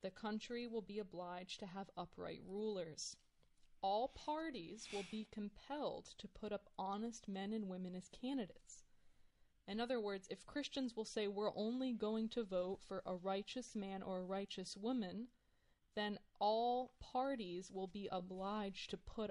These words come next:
up honest men and women on the ballot. He says, Christians have been exceedingly guilty in this matter, but the time has come when they must act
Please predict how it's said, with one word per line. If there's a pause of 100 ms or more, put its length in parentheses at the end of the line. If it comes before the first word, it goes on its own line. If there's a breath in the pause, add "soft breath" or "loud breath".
up (160)
honest
men
and
women
on
the
ballot. (1300)
He
says, (840 soft breath)
Christians
have
been
exceedingly
guilty
in
this
matter, (600 soft breath)
but
the
time
has
come
when
they
must
act